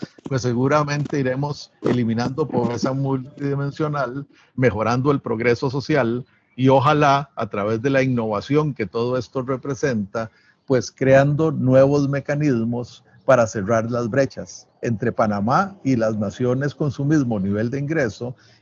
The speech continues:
y sobre todo entre las diferentes regiones de Panamá. La pobreza multidimensional en Panamá tiene su mayor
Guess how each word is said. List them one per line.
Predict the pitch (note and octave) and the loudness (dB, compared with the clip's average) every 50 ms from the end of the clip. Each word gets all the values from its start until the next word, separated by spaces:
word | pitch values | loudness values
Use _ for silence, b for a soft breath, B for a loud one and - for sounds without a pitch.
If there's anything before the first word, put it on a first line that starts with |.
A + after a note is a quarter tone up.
| b - | b -4
y | D#3 | -2
sobre | - F3+ F3 E3+ E3+ F3+ E3 | 0 0 0 0 0 -2 -2
todo | - - D#3+ C#3 C3+ C3 C3+ C#3 B2+ | 0 0 0 2 2 2 0 0 0
entre | C3+ C3 - - A#2+ | -2 -4 -4 -2 -2
las | A#2 A2 G#2 | -2 -2 -2
diferentes | G2 A2 F#2+ - G#2 G#2+ A2 A#2 A2+ - C3 A#2+ | -2 -4 -4 -4 -4 -4 -2 -4 -4 -4 -4 -4
regiones | A2+ A#2 G#2+ F#2 A2 A2+ A2 A2 A#2 A#2+ A#2 G#2 | -2 -4 -4 -2 -2 0 0 0 0 -2 -2 -2
de | A#2+ A2+ | -4 -4
Panamá. | - - A#2 G#2+ F#2+ E2+ E2 D#2+ D2+ - - _ b b b b b b b b b b | -2 -2 -2 -2 -4 -6 -10 -12 -14 -16 -20 _ b b b b b b b b b b
La | - C#3 C#3 B2 | 2 2 4 4
pobreza | - C3+ C3 B2+ D3 D3+ - G3+ | 4 2 2 2 2 2 2 2
multidimensional | F#3 F3+ F3+ E3 D#3+ E3+ D#3 D3 C3 C3 B2+ A2 A#2+ B2 A#2 A#2+ C3 D3+ | 2 2 0 0 0 0 0 2 0 -2 -4 -2 -2 -2 0 0 0 0
en | E3 D#3+ D#3 | 0 0 0
Panamá | - D#3 B2 A2 G#2+ A2 A#2+ D3 F3 G3 - - - - - - _ | 0 2 2 2 0 0 0 -2 -2 -4 -8 -12 -20 -20 -20 -18 _
tiene | - C3+ C3+ C3+ C#3 D3 D3+ D#3+ C#3 - | -2 0 2 2 2 0 -2 -2 -4 -6
su | - - - C#3+ C3+ B2 | -8 -12 -6 -4 -2 -2
mayor | A#2 A2 G#2 G2 A2+ A#2+ B2+ C3+ D3+ C#3+ - | 0 -2 0 0 2 2 2 2 2 -2 -4